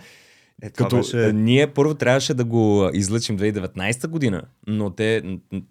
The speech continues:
Speaker 2: наши спонсори просто пострадаха и бяха, нали, преследвани от, а,
Speaker 1: Закона.
Speaker 2: закона в България. <laughs> И затова нямаше как да го излъчим две хиляди и деветнайсета.
Speaker 1: Българска
Speaker 2: След това
Speaker 1: работа,
Speaker 2: трябваше
Speaker 1: човек.
Speaker 2: две хиляди и двайсета да го излъчим. Пуснаха, спряха го,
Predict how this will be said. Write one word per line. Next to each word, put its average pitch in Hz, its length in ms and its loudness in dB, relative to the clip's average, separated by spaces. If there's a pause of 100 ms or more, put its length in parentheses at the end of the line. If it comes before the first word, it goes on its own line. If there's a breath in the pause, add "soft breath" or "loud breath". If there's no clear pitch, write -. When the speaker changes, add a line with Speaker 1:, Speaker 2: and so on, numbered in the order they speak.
(260)
Speaker 2:
наши 107 340 -6
спонсори 117 760 -4
просто 113 420 -8
пострадаха 107 680 -4
и 107 140 -4
бяха, 98 360 -6 (200)
нали, 90 280 -8
преследвани 92 520 -6
от, 85 220 -12
а, 87 300 -8 (220)
Speaker 1:
Закона. 101 280 -6
Speaker 2:
закона 92 460 -6
в 87 260 -10
България. 95 640 -6 (520)
<laughs> 214 500 -4
И 147 140 4
затова 120 280 0
нямаше 143 380 0
как 147 240 4
да 135 60 2
го 120 80 0
излъчим 110 380 0
две 101 80 0
хиляди 101 80 2
и 95 120 0
деветнайсета. 95 180 2
Speaker 1:
Българска 90 300 -2
Speaker 2:
След 131 100 -4
това 139 120 0
Speaker 1:
работа, 165 180 -2
Speaker 2:
трябваше 151 260 2
Speaker 1:
човек. 131 120 -6
Speaker 2:
две 120 80 2
хиляди 139 120 4
и - 20 -4
двайсета 120 380 2
да 104 100 0
го 95 80 0
излъчим. 92 420 -4
Пуснаха, 185 640 -2
спряха 120 480 0
го, 226 240 -4